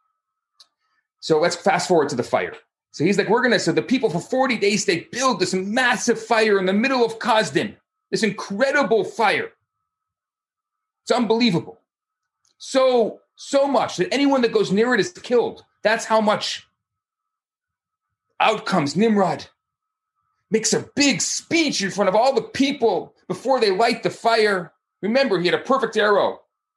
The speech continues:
According to one midrash, it says before the Tower of Babel. According to another midrash, it's after the Tower of Babel. We'll talk about the Tower of Babel in a second. But he shoots up the arrow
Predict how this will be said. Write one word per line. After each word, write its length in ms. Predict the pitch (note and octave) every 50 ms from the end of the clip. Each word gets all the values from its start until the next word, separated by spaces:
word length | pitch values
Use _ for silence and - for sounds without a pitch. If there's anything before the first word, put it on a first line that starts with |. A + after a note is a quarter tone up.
| _ _ _ _ _ _ _ _ _ _ _ _ _ _ _ _ _ _ _ _ _ _ _ _ _ _ _ _ _ _ _ _ _ _ _ _ C#3+
According 360 | C3+ - A3+ A#3+ B3 A#3+ G#3+
to 140 | - G#3 F#3+
one 280 | E3+ F#3+ G#3+ A#3 A3+ A3
midrash, 480 | G#3+ - E3 F#3+ G3+ F3 F#3 F3+ -
it 60 | F#3
says 220 | - D#3 C#3 - C3
before 460 | - - C3+ - - G#3 A3+ B3+ B3+
the 80 | B3+ B3
Tower 420 | B3 - A3+ A3 A3 A3 A3 G#3+
of 100 | G#3+ G#3+
Babel. 540 | G#3+ G3 G3+ G3+ G3+ G#3 G3+ F#3+ F#3+ - _ _ _ -
According 340 | - - - G3+ G3 F#3
to 60 | F3+ F3
another 220 | F3 F#3+ F#3+ G3
midrash, 300 | F3+ F#3 E3+ E3+ E3+ D3+
it's 100 | D#3 - -
after 300 | D#3+ E3 C#3+ C3+ - C3+
the 80 | A#2 A2+
Tower 320 | - A#2 A#2 A2 A2 G#2+ G2
of 60 | F2+
Babel. 240 | G#2 F2+ E2 F#2+ G2
We'll 100 | A#2 C3+
talk 200 | - F3+ F#3 F3
about 120 | F3+ E3 D3
the 60 | C3+
Tower 300 | C3+ C#3+ D3+ C#3+ C#3 B2+
of 60 | A2+
Babel 300 | C#3 C3 B2 A2+ A2+ A2+ G#2+
in 60 | G#2
a 40 | G2+
second. 320 | - - - - - - _ - - _ _ _ _ _ _ _ _ _ _ _ _ _ _ _ _ _ _ _ _ - _ _ _ _ _ _ _ _ _ _ -
But 260 | - C3+ B2+ - - _ _ _ _ _ _ _ _ _ _ _ _ _ _ - -
he 160 | - D3 C#3
shoots 400 | - - - - A#3+ - - -
up 260 | G#3 F#3+ F3+ - - - - _ _ _ _ _ _ _ _ _ _ _ _ _ _ _ _ _ -
the 160 | C3+ D3+ E3
arrow 540 | F#3 G3 G#3 G3+ F#3+ F3+ E3+ D#3 D#3 D3+ _